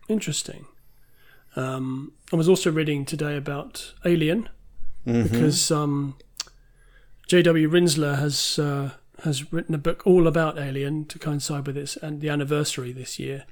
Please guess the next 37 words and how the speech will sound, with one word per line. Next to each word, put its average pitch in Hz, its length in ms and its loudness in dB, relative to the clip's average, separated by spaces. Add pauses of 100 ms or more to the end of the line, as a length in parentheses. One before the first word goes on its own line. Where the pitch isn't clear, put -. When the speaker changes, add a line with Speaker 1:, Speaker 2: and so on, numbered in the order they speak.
Speaker 2:
Okay. 131 260 -8 (420)
Speaker 1:
'Cause 160 140 0
it - 40 -2
was 160 120 0
re-released 202 420 4
in 156 80 0
cinemas 120 640 -2
this - 240 -12
year, 143 140 -10
which 160 200 -12
is, - 320 -10
which - 140 -12
Speaker 2:
Oh, 151 60 -2
Speaker 1:
I, - 20 -4
Speaker 2:
really? 113 200 -4
Speaker 1:
I - 20 -2
didn't 151 300 -2 (260)
go 156 100 -2
Speaker 2:
Maybe 135 60 0
Speaker 1:
and 120 80 -2
Speaker 2:
I - 20 -2
Speaker 1:
see - 140 -2
Speaker 2:
should. 135 140 -4
Speaker 1:
it. - 40 -20 (160)
I - 60 -18 (180)
bet 160 240 -2
that 196 160 0
would 151 80 -4
have 131 100 -8
been 117 120 -10
a 131 60 -10
good 139 140 -10
Speaker 2:
Is 147 60 -12
Speaker 1:
experience. 131 400 -6
Speaker 2:
it 139 100 2
too 131 60 2
late? 123 240 2